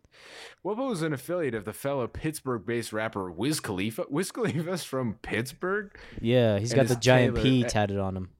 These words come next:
Speaker 1: and his Taylor Gang imprint. He made his first high-profile appearance with his twenty sixteen breakout single, Elm Street. Okay? Like, is that, uh, am I thinking of, uh,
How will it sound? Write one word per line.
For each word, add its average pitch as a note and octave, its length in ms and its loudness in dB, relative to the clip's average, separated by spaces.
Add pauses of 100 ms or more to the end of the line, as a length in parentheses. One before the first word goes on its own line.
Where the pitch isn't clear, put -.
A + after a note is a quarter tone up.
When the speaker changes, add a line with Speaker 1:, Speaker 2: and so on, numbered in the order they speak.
(640)
Speaker 1:
and B2 140 -2
his B2 160 -4
Taylor D3 440 -2
Gang G#2 280 -2
imprint. F#2 380 -2 (280)
He - 160 -6
made C3+ 220 0
his C3+ 180 -2
first B2+ 340 -4
high-profile A#2 680 -2
appearance G#2+ 420 -2
with F#2 100 -4
his G#2 160 -2
twenty A#2 240 -2
sixteen G2+ 600 -2
breakout G2 500 -2
single, F#2+ 460 -4
Elm G#2 340 -2
Street. - 600 -6 (480)
Okay? F#2+ 440 -4 (280)
Like, F#2 200 -4 (460)
is - 60 -16
that, G#2 180 -2 (2250)
uh, - 40 -6 (120)
am G#2 120 -4
I B2+ 80 -2
thinking D#3+ 400 -2
of, A#2+ 160 -2
uh, A2 360 0